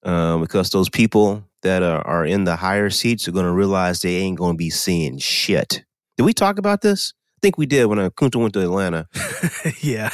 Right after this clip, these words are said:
Speaker 1: In that new stadium that Arthur Blank built, the Mercedes-Benz, uh, stadium, what is it, Mercedes-Benz Arena? I don't know.
Speaker 2: Yeah, some stadium.
Speaker 1: Uh, the higher you sit, the more you can't see shit.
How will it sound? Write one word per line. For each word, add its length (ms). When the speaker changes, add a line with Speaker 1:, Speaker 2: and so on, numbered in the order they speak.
Speaker 1:
In 200
that 220
new 180
stadium 520
that 100
Arthur 260
Blank 300
built, 220
the 60
Mercedes-Benz, 960
uh, 180
stadium, 520
what 100
is 80
it, 100
Mercedes-Benz 640
Arena? 380
I 100
don't 120
know. 60
Speaker 2:
Yeah, 260
some 380
stadium. 360
Speaker 1:
Uh, 480
the 160
higher 320
you 220
sit, 400
the 120
more 200
you 120
can't 320
see 200
shit. 380